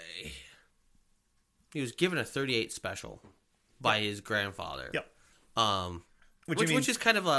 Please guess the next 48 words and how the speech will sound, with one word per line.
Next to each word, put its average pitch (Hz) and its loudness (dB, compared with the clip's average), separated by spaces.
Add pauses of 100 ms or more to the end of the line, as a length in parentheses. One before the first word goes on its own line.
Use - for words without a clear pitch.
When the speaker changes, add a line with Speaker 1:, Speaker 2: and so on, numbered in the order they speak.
(120)
Speaker 1:
uh, 127 0
it's 151 -8
kind 180 0
of 165 0
almost 143 -4
like 120 -4
a 107 -8
rite 107 -2
of 101 -8
passage 92 -6
Speaker 2:
It's - -6
like 190 2
Speaker 1:
type 175 -8
of - 2
Speaker 2:
back 180 8
in, 180 0
Speaker 1:
thing. - -10
Speaker 2:
back 143 0
in 156 -4
the 139 -8
eighties, 127 -6
getting - -8
a, 120 -4
a 117 -4
firearm 120 -4
from 120 -6
a 110 -4
grandparent 120 -4
was, 113 -10
I - -6
mean, 123 -8
shit, 160 -2
even 127 -4
in 135 -2
the 131 -4
nineties 139 -2
when 127 -6
I 160 -4
was 175 -4
growing 139 0
up, 117 -8
getting 120 -8
a 117 -6
rifle 139 -2
from 139 -4
a 127 0
parent 165 -2
is 113 -4